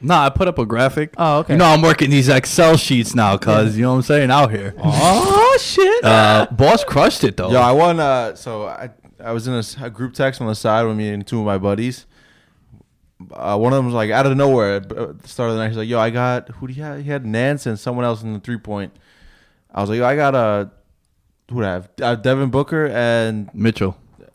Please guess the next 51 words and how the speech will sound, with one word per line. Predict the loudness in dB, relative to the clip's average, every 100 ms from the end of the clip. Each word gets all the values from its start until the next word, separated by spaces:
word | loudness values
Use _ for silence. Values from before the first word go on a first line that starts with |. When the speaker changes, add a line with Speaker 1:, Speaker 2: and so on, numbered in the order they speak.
| -6
Speaker 3:
No, | 0
I | 2
didn't | 2
have | 0
Mitchell. | -2 -4 -8
Mitchell | -6 -4
won | -4
it | -4
all. | -2 0
Speaker 1:
Oh, |
Speaker 3:
I | 0
Speaker 1:
no, |
Speaker 3:
had, | 2 2
Speaker 1:
you |
Speaker 3:
uh, | 2 4
Speaker 1:
had | 4
a | 4
Speaker 3:
Oladipo | 2 -2 0 -2 -2
Speaker 1:
Oladipo, | -2 -2 0 -4 -2 -2
Speaker 3:
in |
Speaker 1:
yeah. | 0 0
Speaker 3:
the |
dunk | 0 -2 -2
contest. | -6 -6 -6 -8 -8 -18 -18
And | -14
then | -10
someone, | -10 -8
and | -8 -4
the |
other | 0 0
kid | -2 -4
answered. | -4 -4 -4
I | -2
was | -2
like, |
"Yo, | 0 -2
fuck | -2 -6 -6
it, | -6
five | -4 -4
bucks | -6 -6
on | -8
each. | -6 -8
If | -12 -12
the | -12
field | -6 -6 -4
wins, | -4 -4 -8
we | -10
just | -12
keep | -12 -8
our | -6
money." | -4 -4 -6